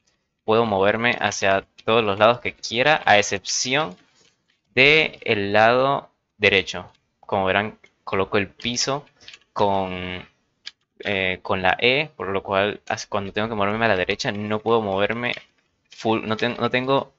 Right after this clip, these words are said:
full movimiento, como ven, o sea, hacia la derecha. Pero hacia la izquierda puedo construir paredes, claro que sí, porque puedo presionar todas las teclas al mismo tiempo.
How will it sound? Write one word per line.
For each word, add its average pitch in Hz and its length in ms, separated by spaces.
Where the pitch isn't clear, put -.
full 131 160
movimiento, 98 560
como 95 200
ven, 92 260
o 101 60
sea, 101 180
hacia 104 220
la 98 100
derecha. 92 460
Pero 95 440
hacia 104 180
la 98 60
izquierda - 540
puedo 104 160
construir 101 320
paredes, 98 460
claro 98 240
que 95 100
sí, 101 180
porque - 460
puedo 98 200
presionar 101 460
todas 104 140
las 98 140
teclas 101 220
al 95 60
mismo 98 200
tiempo. 95 400